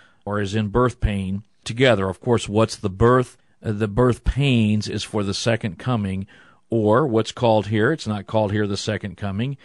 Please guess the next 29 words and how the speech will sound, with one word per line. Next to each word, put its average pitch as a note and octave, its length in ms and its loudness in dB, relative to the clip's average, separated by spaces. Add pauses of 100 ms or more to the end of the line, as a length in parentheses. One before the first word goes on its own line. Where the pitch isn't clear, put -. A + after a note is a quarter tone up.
(200)
In G#2 160 -4
fact, G#2 400 -6
it's G#2 140 -8
called G#2+ 420 -2 (160)
in A2 140 -2
one G#2+ 220 0
place, G#2 540 -2 (160)
the G#2+ 100 -2
glory G#2+ 500 4
which A2+ 260 2
will A2 80 -4
be G#2+ 160 0
revealed G#2 520 -2
to G2+ 200 -6
us. C3+ 420 -4 (260)
In G#2+ 200 -2
another G#2 320 0
place A2 400 -4
here A#2 240 0
in G#2+ 120 0
this A2 200 -4
chapter, A#2 500 -4
it A2+ 60 -4
was F#2 160 -8
called G#2 300 -4
the G2+ 80 -6
manifestation, A2 1120 -4
verse G#2 260 -8
nineteen. A2 640 -4